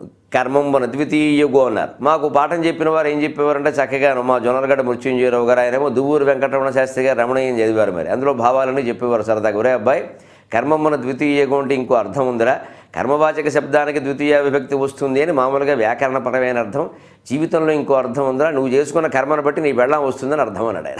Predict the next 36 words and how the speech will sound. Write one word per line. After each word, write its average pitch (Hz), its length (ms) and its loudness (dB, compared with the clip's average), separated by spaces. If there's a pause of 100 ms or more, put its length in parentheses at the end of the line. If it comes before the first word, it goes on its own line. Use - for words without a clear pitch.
ఎందుకంటే 156 260 0
ద్వితీయ 143 360 0
అంటే 160 140 0
భార్య. 110 460 -4 (800)
కర్మంబున 170 420 0
ద్వితీయగు, 165 580 0
మన 147 120 0
సామెత 160 360 -2
ఉన్నదే, 180 540 0 (320)
పుణ్యం 165 260 0
కొద్దీ 175 220 2
పురుషుడు, 160 380 0
కర్మ 165 280 0
కొద్దీ 180 240 0
పెళ్ళాం 156 280 2
అంటారు, - 280 -8 (220)
సామెత 147 280 -2
ఉంది. 110 120 -8 (120)
అందుకని 156 300 -2
కర్మంబున 156 480 0
ద్వితీయగు. 151 760 -2 (440)
ఈ 147 140 0
మాట 156 220 2 (100)
చూడండి, 156 480 2
వ్యాకరణం 175 600 2
చెప్పేటప్పుడు 180 580 0
అతి 135 200 -2
క్లిష్టమైన 175 680 0
వ్యాకరణాన్ని 147 680 0
కర్మవాచక 160 640 0
శబ్దమునకు 156 560 -2
ద్వితీయ 156 440 0
విభక్తి 151 420 -2
యోగం 151 140 4
అనే 143 160 0
భావాన్ని 123 640 0